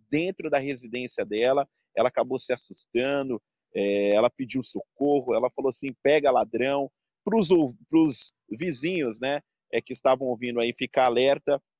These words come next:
ela ficou muito assustada, e aí, Ana, os bandidos pularam um muro,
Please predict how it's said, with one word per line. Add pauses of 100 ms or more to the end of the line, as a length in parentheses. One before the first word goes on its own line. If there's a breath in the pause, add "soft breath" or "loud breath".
ela
ficou
muito
assustada, (240)
e
aí,
Ana,
os
bandidos (320)
pularam
um
muro,